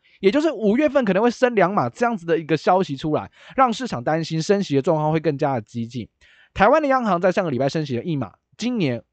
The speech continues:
或许会有升到三码的这个机会。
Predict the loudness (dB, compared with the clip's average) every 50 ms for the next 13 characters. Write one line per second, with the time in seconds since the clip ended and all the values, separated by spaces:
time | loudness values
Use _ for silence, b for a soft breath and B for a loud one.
0 | _ _ _ _ _ _ _ 2 4 6 6 4 2 0 -4 -2 0 2 2 2
1 | 0 -2 -2 -2 0 2 0 -2 -2 -4 -6 _ 0 0 0 0 -4 -6 -6 -8
2 | -8 -8 -8 -10 -10 _ -12 -10 -6 -6 -8 -8